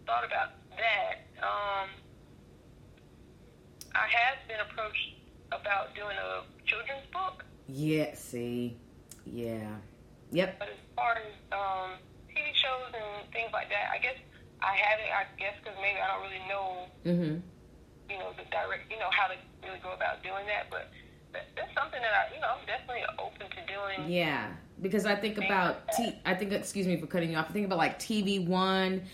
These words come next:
Speaker 2: and other, um, networks that have a host of black shows where they're always having artwork. You know, I just always pay attention to the artwork that's in shows. I like, 'cause I'm always like, "Wow,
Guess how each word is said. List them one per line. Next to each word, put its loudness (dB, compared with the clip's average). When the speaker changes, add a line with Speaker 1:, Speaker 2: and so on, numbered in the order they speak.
Speaker 2:
and 4
other, 4
um, 4
networks 6
that 4
have 6
a 2
host 4
of 2
black 4
shows 4
where 6
they're 2
always 4
having 0
artwork. 4
You 2
know, 4
I 6
just -2
always 4
pay 0
attention -2
to -6
the -2
artwork 4
that's -2
in 2
shows. 4
I 2
like, 2
'cause 2
I'm 4
always 4
like, -2
"Wow, 6